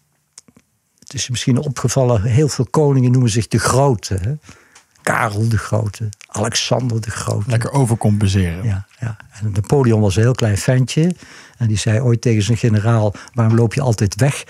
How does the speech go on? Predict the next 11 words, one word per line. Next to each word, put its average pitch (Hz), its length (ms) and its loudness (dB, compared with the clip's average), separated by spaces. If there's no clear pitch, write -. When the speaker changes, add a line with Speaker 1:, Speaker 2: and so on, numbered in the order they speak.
Speaker 1:
als - 180 -4
ik 117 100 -4
in 113 80 0
de 104 80 0
buurt 139 240 2
ben?" 104 180 2
Die 98 120 2
was 101 160 0
twee 143 220 2
meter 107 240 0
vijf. 127 460 0